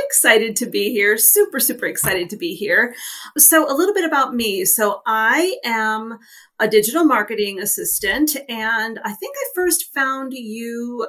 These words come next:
and U D M A about two years ago. And it has been pretty much a whirlwind since then. It's completely changed the kind of work that I do. It's changed my life, really.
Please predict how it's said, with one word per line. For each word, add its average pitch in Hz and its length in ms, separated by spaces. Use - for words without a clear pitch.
and 302 300
U 226 200
D 208 140
M 185 160
A 175 340
about 208 520
two 349 240
years 277 400
ago. - 480
And 240 560
it 277 200
has 302 280
been 240 540
pretty 311 180
much 285 340
a 214 100
whirlwind 208 880
since 214 400
then. 185 320
It's 175 140
completely 285 540
changed 208 540
the 202 100
kind 185 320
of 156 140
work 294 240
that 302 120
I 285 180
do. 269 460
It's 240 240
changed 190 460
my 175 120
life, 226 400
really. 208 480